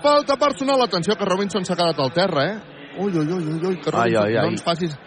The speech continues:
Speaker 1: que no ens facis sustos, eh? Per favor, eh? Sustos no, eh? Jo diria que és més cop a la cara que no pas a les articulacions, com si es queixés del cop a la cara al caure.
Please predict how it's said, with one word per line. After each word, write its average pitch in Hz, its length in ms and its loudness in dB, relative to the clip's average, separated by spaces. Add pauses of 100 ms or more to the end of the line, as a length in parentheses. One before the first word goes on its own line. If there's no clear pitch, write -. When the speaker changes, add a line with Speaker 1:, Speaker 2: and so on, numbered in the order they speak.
(160)
Speaker 1:
que 123 60 -2
no 135 80 -2
ens 151 80 -6
facis 165 280 -2
sustos, 131 400 -2
eh? 160 140 -2 (340)
Per 135 180 0
favor, 156 340 2
eh? 165 100 -2 (380)
Sustos 175 500 -4
no, 160 200 2
eh? 180 160 -2
Jo 156 120 4
diria 190 260 0
que 185 100 -4
és 151 80 -4
més 170 220 -2
cop 160 160 2
a 160 60 2
la 151 120 2
cara 147 400 2 (420)
que 127 100 -2
no 139 180 0
pas 131 260 2
a 139 140 0
les 127 160 -2
articulacions, 135 640 -2
com 135 160 -6
si - 80 -4
es 135 80 -4
queixés 127 320 -4
del 143 180 0
cop 147 200 0
a - 20 2
la 135 100 4
cara 135 300 2
al 127 220 -2
caure. 143 340 6